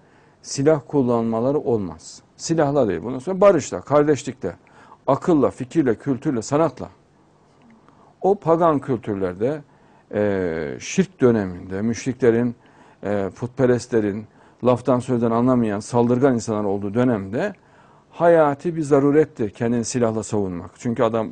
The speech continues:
başka türlü durmuyor. Yani söz dinlemiyor, anlatamıyorsun, bir şey yapamıyorsun. Tek yaptığı saldırmak. E, saldırınca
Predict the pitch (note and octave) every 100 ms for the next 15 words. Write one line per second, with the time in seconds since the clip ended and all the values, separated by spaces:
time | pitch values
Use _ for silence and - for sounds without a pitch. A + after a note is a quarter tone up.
0 | - A2 - A#2+ A#2+ G2 F#2 G2+ _ _
1 | - - F#3+ D3+ G#2 D#2 - _ _ _
2 | _ _ _ _ _ - G#2 F#2 D2 -
3 | _ _ - D3+ D3+ D#3+ G#3 A#3 F3 G2
4 | F2 - A2+ C3+ C#3 F#3 C#3 F#2 F#2 -
5 | C#3+ D3+ C#3 G#2 F2+ E2+ _ _ _ _
6 | _ _ - A#3 - C#3 A2+ - C#3 A3+
7 | C4 - - G#3+ G3+ F3 G#2 F#2+ - -
8 | A#2 D#3+ D3+ F#3 F#3+ C3 C#3+ A3+